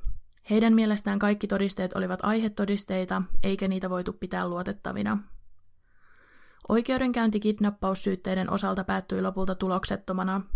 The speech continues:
koska valamiehistö ei päässyt neuvotteluissa yksimieliseen mielipiteeseen. Sydney sai viiden kuukauden tuomion, koska oli vastoin tuomarin ohjeita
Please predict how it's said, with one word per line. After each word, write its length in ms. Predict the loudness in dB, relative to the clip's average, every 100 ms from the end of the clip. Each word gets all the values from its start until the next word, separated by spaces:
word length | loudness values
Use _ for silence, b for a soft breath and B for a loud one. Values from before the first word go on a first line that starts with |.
| -2 2
koska 340 | 2 2 2
valamiehistö 640 | 2 6 6 6 2 2 0
ei 160 | 0
päässyt 380 | 2 0 0 0
neuvotteluissa 680 | 0 -2 -4 -2 -2 -2 -4
yksimieliseen 720 | -4 -2 -2 -2 -2 -2 -2
mielipiteeseen. 1000 | -4 -4 -4 -4 -2 -2 -2 0 -2 -4 -16 -20 b b b b b b
Sydney 480 | 0 2 4 4 4
sai 260 | 2 2 4
viiden 280 | 4 4 2
kuukauden 500 | 0 0 0 0 0
tuomion, 580 | -2 0 -2 0 0 2
koska 320 | 2 2 0 0
oli 120 | 0
vastoin 400 | -2 0 0 2
tuomarin 420 | 4 4 4 2
ohjeita 560 | 0 -2 -2 -2 -2